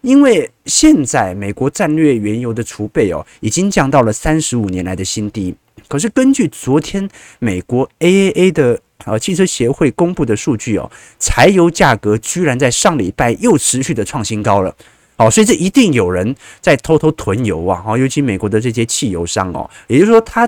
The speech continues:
只反映原物料的上涨，但是并没有反映原物料在过去一段时间的走跌哦。哦，这张图表是美国D O E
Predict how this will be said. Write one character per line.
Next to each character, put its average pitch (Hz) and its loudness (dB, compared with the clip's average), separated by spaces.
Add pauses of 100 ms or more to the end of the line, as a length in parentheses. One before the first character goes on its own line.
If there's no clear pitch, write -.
只 104 -4 (380)
反 104 -2
映 185 2 (460)
原 123 0
物 233 4
料 160 6
的 107 -2
上 101 -6
涨， - -10 (180)
但 196 0
是 185 -6
并 185 -2
没 123 -4
有 139 -2
反 90 -6
映 139 0
原 101 -4
物 143 -2
料 131 2
在 113 -2
过 135 -2
去 120 -4
一 - -6
段 110 -4
时 101 -10
间 113 -4
的 110 0
走 78 -6
跌 - -10
哦。 71 -6 (340)
哦， 101 2
这 120 2
张 240 4
图 208 0
表 135 6
是 147 0
美 107 0
国 104 0
D 135 0
O 135 2
E 127 0